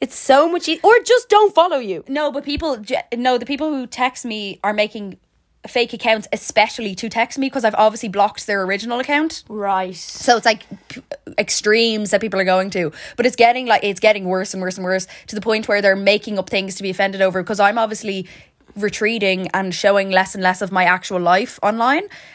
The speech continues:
Speaker 2: and it's more just, like, what I'm wearing or what I'm eating and where we went on holidays, but I'm not talking about, like, my l-, living experience or, like, what's going on in my day to day.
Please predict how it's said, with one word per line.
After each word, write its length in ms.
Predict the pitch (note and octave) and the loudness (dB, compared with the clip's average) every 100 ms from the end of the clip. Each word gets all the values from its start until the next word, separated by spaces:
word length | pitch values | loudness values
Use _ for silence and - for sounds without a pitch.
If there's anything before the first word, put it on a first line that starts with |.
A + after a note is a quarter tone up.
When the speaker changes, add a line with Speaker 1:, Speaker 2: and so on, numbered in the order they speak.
| - | 2
Speaker 2:
and 120 | A3 | 2
it's 140 | G#3 | 2
more 240 | A#3 G#3+ G#3+ | 0 0 2
just, 200 | G#3 G#3 | -2 0
like, 320 | F#3+ F#3 - _ _ _ | 0 -2 -12 _ _ _
what 140 | A3+ | 2
I'm 100 | B3 | 4
wearing 460 | D4 D#4 C#4 A3+ G#3+ | 6 4 4 2 2
or 340 | G3 F#3+ F#3 - _ | 4 4 4 -4 _
what 140 | A3+ | 0
I'm 100 | B3 | 2
eating 440 | C#4+ C#4 G#3+ G3 F#3+ | 2 2 0 -2 -4
and 320 | F3 F3 D#3+ _ | -6 -8 -12 _
where 240 | G3 A3+ | 2 4
we 100 | A#3+ | 4
went 260 | A#3+ A#3+ A#3+ | 4 4 2
on 80 | B3 | 0
holidays, 540 | A#3 A3 F#3+ E3+ E3+ | 0 0 0 0 0
but 100 | G3+ | 0
I'm 60 | G3+ | 2
not 220 | A#3 - _ _ | 2 0 _ _
talking 400 | A3 G#3+ G#3+ G3 | -2 -2 -2 -4
about, 320 | F#3 F3+ E3+ | 0 0 0
like, 280 | F3+ E3+ - _ _ _ | 0 -2 -6 _ _ _
my 360 | F#3 F3+ F3+ | 2 4 4
l-, 320 | F3 F3 E3+ F3 | 0 -2 -6 -8
living 340 | - F#3+ G3 F#3+ | -6 -4 -2 -2
experience 640 | F3+ - G3 F#3+ F3+ F3 | -4 -4 -2 -2 -2 -2
or, 60 | F3+ | -2
like, 100 | F3 | 0
what's 140 | F#3 | -2
going 180 | G3 F#3 | -2 0
on 100 | F#3 | 0
in 60 | F3+ | 0
my 100 | F3+ | 0
day 160 | F3+ | 0
to 120 | F3+ | 0
day. 240 | F3+ F3+ | 0 0